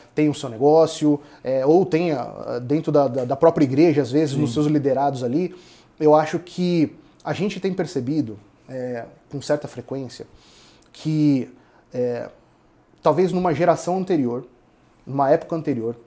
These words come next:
Speaker 1: a gente valorizava muito o aspecto técnico.
Speaker 2: O que seria o aspecto
Speaker 1: O
Speaker 2: técnico?
Speaker 1: aspecto técnico, a gente tá falando de como fazer determinada tarefa. Então, assim,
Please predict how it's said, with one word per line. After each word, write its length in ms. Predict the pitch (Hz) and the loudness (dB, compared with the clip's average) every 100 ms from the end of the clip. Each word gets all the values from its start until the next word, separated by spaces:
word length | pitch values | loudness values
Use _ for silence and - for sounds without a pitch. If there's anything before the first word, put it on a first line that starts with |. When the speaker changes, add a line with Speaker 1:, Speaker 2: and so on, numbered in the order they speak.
| - | -16
Speaker 1:
a 120 | - | -12
gente 480 | 120 151 151 - 165 | -6 -6 -6 -6 -6
valorizava 560 | 143 147 151 143 151 151 | -2 2 4 4 2 2
muito 360 | 143 151 175 175 | 0 -2 -2 -2
o 40 | |
aspecto 360 | 151 - 147 151 | -4 -4 -8 -8
técnico. 460 | - - 107 - _ _ _ _ _ _ _ _ _ _ - - | -10 -10 -14 -20 _ _ _ _ _ _ _ _ _ _ -20 -20
Speaker 2:
O 40 | 113 | -18
que 160 | - 147 | -12 -10
seria 260 | - 147 | -4 -4
o 40 | 139 | -4
aspecto 260 | - 127 - | -6 -12 -6
Speaker 1:
O 20 | |
Speaker 2:
técnico? 120 | 143 160 | 4 4
Speaker 1:
aspecto 540 | 165 - 196 202 151 | 4 2 2 2 -6
técnico, 500 | - 190 170 143 127 | -2 -2 -2 -6 -6
a 40 | 131 | -6
gente 180 | 165 | -6
tá 80 | 170 | -6
falando 520 | 170 165 170 180 170 175 | -2 0 0 -2 -6 -8
de 360 | 139 156 165 - _ _ _ - | -8 -6 -6 -8 _ _ _ 4
como 260 | 233 254 | 4 4
fazer 400 | 247 220 160 151 | 0 0 2 2
determinada 520 | 190 180 175 160 165 170 | 0 0 -4 -4 -4 -2
tarefa. 440 | 175 120 - - _ _ _ _ _ _ _ _ - - - | -4 -4 -6 -18 _ _ _ _ _ _ _ _ -20 -20 -10
Então, 300 | 139 196 208 | -2 0 0
assim, 380 | 208 147 120 | 0 -6 -8